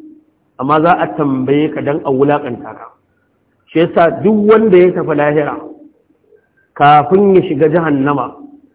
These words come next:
Allah sai da ya ce, "Wasiqal ladina kafaru ila jahannama zumuran, hatta idza ja'uha wa futihat abwabuha wa qala lahum khazanatuha alam ya'tikum rusulun minkum yaqussuna alaykum ayati." Da ka zo,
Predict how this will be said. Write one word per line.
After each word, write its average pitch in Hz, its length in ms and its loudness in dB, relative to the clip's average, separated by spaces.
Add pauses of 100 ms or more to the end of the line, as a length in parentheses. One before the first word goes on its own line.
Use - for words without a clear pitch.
(260)
Allah 170 320 2
sai 175 140 0
da 156 60 -2
ya 160 180 -2
ce, - 60 -4
"Wasiqal 156 520 -2
ladina 151 340 -2
kafaru 151 480 -4
ila 143 240 -2
jahannama 139 640 -4
zumuran, 120 380 -4 (720)
hatta 180 380 0
idza 151 280 0
ja'uha 156 560 0 (800)
wa 131 100 -2
futihat 160 540 -2
abwabuha 139 640 0
wa 139 180 -2
qala 160 220 0
lahum 156 340 -2
khazanatuha 143 640 -4
alam 151 280 -2
ya'tikum 151 440 -6
rusulun 143 480 -4
minkum 151 420 -4 (640)
yaqussuna 147 560 -4
alaykum 147 400 -2
ayati." 147 480 -8 (680)
Da 143 120 0
ka 180 220 2
zo, 180 120 0